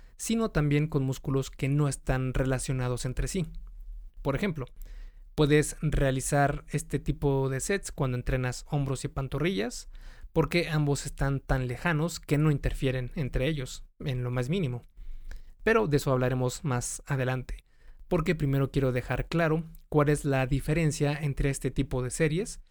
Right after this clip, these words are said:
y una variación bastante famosa, los supersets o superseries. Un superset o superserie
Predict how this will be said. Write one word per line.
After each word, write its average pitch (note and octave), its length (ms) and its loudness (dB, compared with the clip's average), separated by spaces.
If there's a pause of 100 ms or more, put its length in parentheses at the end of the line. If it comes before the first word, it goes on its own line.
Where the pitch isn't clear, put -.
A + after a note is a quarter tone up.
(280)
y G3 280 -2
una D3+ 240 4
variación C3+ 840 2
bastante C3 440 -2
famosa, D#3 460 -2 (440)
los C#3 140 -2
supersets - 840 -4
o D3 120 -2
superseries. B2 800 -4 (1120)
Un F#3+ 320 0
superset D#3 800 -2 (240)
o C#3+ 240 2
superserie D3+ 800 -2